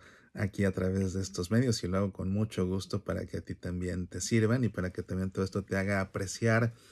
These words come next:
más el momento sublime del encuentro con Dios que tenemos en la Sagrada Liturgia. Datos fascinantes los quise compartir contigo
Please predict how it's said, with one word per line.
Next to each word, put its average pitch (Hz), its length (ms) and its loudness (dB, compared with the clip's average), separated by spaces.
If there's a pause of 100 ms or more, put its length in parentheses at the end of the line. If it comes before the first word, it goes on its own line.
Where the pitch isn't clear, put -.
(280)
más 104 600 0 (440)
el 98 220 0
momento 101 440 2
sublime 110 500 4
del 98 160 2
encuentro 98 460 -2
con 92 140 -4
Dios 95 200 -2
que - 80 -6
tenemos 92 440 -2
en 92 80 0
la 90 100 -2
Sagrada 87 400 -4
Liturgia. - 640 -10 (580)
Datos 117 600 4
fascinantes 110 600 4
los 104 140 0
quise - 240 -4
compartir 95 520 0
contigo 95 560 0